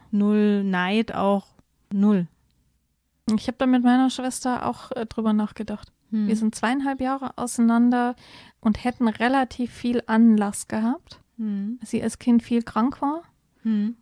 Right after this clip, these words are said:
Speaker 2: und ich dann quasi ausgelagert bei den Omas war. Das heißt, sie hatte die ungeteilte Aufmerksamkeit der Eltern, aber Krankheit. Ich war ausgelagert, hatte aber die coolen Erlebnisse, weil wir dann Sachen unternommen haben.
Speaker 1: Mhm.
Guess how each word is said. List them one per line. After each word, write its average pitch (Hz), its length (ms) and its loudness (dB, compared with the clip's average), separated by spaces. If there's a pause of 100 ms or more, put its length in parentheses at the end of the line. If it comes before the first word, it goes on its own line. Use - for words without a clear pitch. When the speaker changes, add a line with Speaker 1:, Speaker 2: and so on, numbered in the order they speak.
(160)
Speaker 2:
und 220 100 -2
ich 226 80 -4
dann 226 140 2
quasi 226 260 2
ausgelagert 220 640 2
bei 214 100 0
den 208 140 0
Omas 254 360 2
war. 269 220 -2 (1200)
Das - 160 -4
heißt, 226 200 -4
sie 240 120 2
hatte 233 140 2
die 226 140 -2
ungeteilte 226 680 0
Aufmerksamkeit 226 920 -2
der 214 120 -2
Eltern, 220 300 -4
aber 214 180 -6
Krankheit. 269 720 -4 (580)
Ich 233 220 -4
war 226 160 -2
ausgelagert, 233 560 -2
hatte 233 140 0
aber 220 120 0
die 220 80 2
coolen 226 240 2
Erlebnisse, 233 560 0
weil 226 120 2
wir 214 100 2
dann 214 160 2
Sachen 220 260 -4
unternommen 247 520 -2
haben. 202 280 0
Speaker 1:
Mhm. 226 120 -6